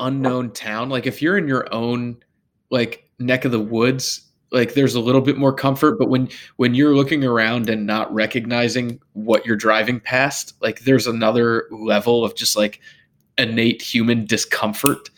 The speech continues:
that gets added to the mix. Yeah, dude, I, I, I, I mean, I knew, I knew something was wrong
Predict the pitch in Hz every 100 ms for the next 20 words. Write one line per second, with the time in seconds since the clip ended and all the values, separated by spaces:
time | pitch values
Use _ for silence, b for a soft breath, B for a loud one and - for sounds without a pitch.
0 | b b b _ _ 131 123 - 123 -
1 | - 107 113 117 - 113 104 107 131 -
2 | - 117 104 98 110 117 123 - - 113
3 | - B B B B B B B _ _
4 | 143 165 - 147 156 160 160 156 190 208
5 | 202 - _ _ _ _ _ _ _ _
6 | _ 151 151 175 190 - 135 139 131 120
7 | 113 113 117 110 101